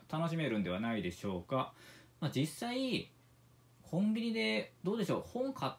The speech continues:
てる人どのくらいいらっしゃるんでしょうか。まあ、時代の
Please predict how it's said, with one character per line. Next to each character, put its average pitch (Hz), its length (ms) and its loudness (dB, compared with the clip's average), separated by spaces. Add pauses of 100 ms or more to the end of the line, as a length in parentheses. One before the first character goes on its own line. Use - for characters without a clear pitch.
て 170 80 -2
る 175 100 2
人 190 280 -4
ど 156 140 0
の 190 80 -2
く 214 140 -6
ら 202 140 0
い 226 120 0
い - 20 -2
ら 247 80 -2
っ 240 40 -4
し - 160 -6
ゃ 254 60 -2
る 247 120 0
ん 226 120 2
で 214 140 2
し 247 100 -2
ょ 240 200 4
う - 20 0
か。 208 380 2 (840)
ま 185 80 4
あ、 - 20 4
時 165 140 4
代 196 180 4
の 208 100 6